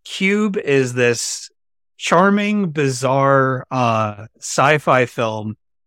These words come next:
of a bunch of people trapped inside of basically, like, death trap rooms and having to work together to solve their way through a maze and survive.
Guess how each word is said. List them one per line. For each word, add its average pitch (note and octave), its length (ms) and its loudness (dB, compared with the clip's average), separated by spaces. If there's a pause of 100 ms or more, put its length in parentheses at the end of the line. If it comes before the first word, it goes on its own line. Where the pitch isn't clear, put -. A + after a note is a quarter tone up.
(200)
of B2 180 0
a A#2+ 60 -2
bunch D3+ 260 2
of F#3 80 -8
people C3+ 540 2
trapped D#3 520 0
inside C#3 680 0
of A2+ 360 -4 (300)
basically, D3+ 320 0
like, A2+ 240 0
death C#3 300 -2
trap A#2 360 -2
rooms A2 600 -8 (460)
and C3+ 260 2
having D3+ 540 0
to B2+ 580 -2
work C3+ 320 2
together A#2 600 -2
to A2 360 -8
solve C#3+ 520 -2
their C3 200 0
way A#2 280 -2
through B2 320 -6
a G#2+ 60 -6
maze G#2+ 680 -6 (400)
and A#2+ 280 2
survive. G#2 840 -4